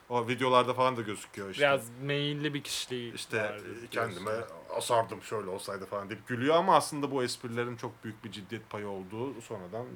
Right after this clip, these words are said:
Speaker 1: gördüğün gibi
Speaker 2: Zaten bence de illa
Speaker 1: anlaşılıyor.
Speaker 2: bu konuda ufak da bir olsa bir şaka yapan birine biraz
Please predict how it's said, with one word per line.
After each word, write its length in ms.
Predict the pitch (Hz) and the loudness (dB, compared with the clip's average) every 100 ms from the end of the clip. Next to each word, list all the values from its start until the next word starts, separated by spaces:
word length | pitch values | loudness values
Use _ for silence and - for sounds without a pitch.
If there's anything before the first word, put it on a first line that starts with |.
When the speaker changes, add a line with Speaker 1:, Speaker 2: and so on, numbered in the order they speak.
| 110 | -8
Speaker 1:
gördüğün 220 | 107 95 | -6 -6
gibi 120 | 98 95 | -8 -2
Speaker 2:
Zaten 480 | 139 151 156 160 | 0 2 2 2
bence 400 | 147 143 139 139 | 0 0 -4 -4
de 80 | 139 | 0
illa 60 | 131 | 0
Speaker 1:
anlaşılıyor. 420 | 127 123 120 117 117 | 0 -2 0 -2 -4
Speaker 2:
bu 80 | 113 | -8
konuda 480 | - 123 120 120 113 | -10 -8 -4 -4 -4
ufak 380 | 120 - 123 - | -8 -6 -6 -4
da 120 | 123 | -8
bir 60 | 113 | -6
olsa 300 | 110 113 117 | -6 -6 -8
bir 40 | |
şaka 280 | 113 117 113 | -8 -10 -8
yapan 380 | 120 117 110 113 | -8 -8 -10 -10
birine 420 | 110 113 127 127 - - - - - - - - - | -10 -8 -6 -8 -10 -20 -20 -20 -20 -20 -20 -20 -6
biraz 280 | 101 107 - | -4 -4 -6